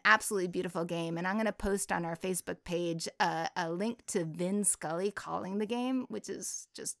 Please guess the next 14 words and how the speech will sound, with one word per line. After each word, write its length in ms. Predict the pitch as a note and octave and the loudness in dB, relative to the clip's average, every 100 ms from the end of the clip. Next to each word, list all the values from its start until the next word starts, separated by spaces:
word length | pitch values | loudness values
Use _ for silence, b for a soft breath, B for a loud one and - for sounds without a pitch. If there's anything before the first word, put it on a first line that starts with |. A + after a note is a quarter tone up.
| _ | _
so 200 | - - A4 | -8 -6 -4
cool, 340 | A3 - B3 | -2 -2 -4
so 260 | - C#4 C4 | -2 0 0
cool. 340 | G3+ - G3+ B B B | 0 0 -2 B B B
And 160 | C4+ | 6
like 180 | C#4 C4+ | 6 6
you 100 | B3+ | 4
said 280 | G#3+ - C#3+ | 2 0 -2
before, 340 | F3 - - | -4 -6 -6
he 200 | D#3+ C#3+ | -6 -4
froze, 600 | G2+ - C3 D3+ C#3 B2+ - - _ - | -6 -6 -8 -6 -2 -2 -2 -8 _ -6
uh, 200 | F3+ E3 | -4 -2
Shohei 520 | - D#3 D3+ - C#3+ | -4 -4 -6 -6 -8
Ohtani. 420 | - - F2+ F3 | -6 -6 -6 -10